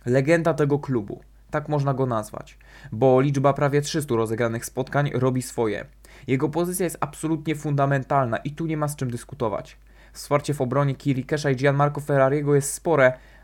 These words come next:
ale zbyt przeciętne, by wzbudzać zainteresowanie innych drużyn.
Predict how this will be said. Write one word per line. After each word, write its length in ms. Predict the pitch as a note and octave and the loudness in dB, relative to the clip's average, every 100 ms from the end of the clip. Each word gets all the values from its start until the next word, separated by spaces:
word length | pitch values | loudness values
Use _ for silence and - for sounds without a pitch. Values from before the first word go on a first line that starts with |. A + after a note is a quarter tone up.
| - | 0
ale 220 | D3+ E3 | 2 4
zbyt 220 | D#3+ F3 | 0 -4
przeciętne, 600 | - D#3 D3 E3 D3 A2 | -6 -6 -2 -2 0 -2
by 120 | A2 | -2
wzbudzać 400 | A2 A2+ A#2 A2+ | -4 -2 0 0
zainteresowanie 680 | A#2+ A#2 A#2 A2+ A2+ A#2+ A2+ | 0 -2 -4 -6 -6 -4 -4
innych 240 | A2+ A2+ | -4 -4
drużyn. 460 | A#2 B2+ A#2+ G2+ | 0 0 -2 -8